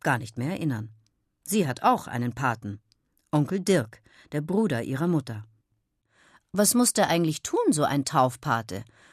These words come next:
Außer natürlich, dass er zum Geburtstag ein schönes Geschenk vorbeibringt, geht es Sophie durch den Kopf.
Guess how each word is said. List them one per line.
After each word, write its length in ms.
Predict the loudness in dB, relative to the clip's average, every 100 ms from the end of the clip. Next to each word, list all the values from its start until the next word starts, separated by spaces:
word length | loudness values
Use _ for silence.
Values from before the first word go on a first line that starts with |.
| _ 2
Außer 300 | 4 6 4
natürlich, 500 | 2 2 2 2 0
dass 160 | -2 -2
er 100 | -2
zum 240 | 0 0
Geburtstag 640 | 0 0 0 0 -4 -4
ein 100 | -4
schönes 340 | -4 -2 -4 -4
Geschenk 400 | -4 2 2 0
vorbeibringt, 760 | -4 -2 -4 -4 -4 -6 -8 _
geht 240 | -10 -8 -6
es 140 | -4
Sophie 320 | -6 -4 -4
durch 180 | -4 -8
den 180 | -6 -6
Kopf. 360 | -6 -10 -10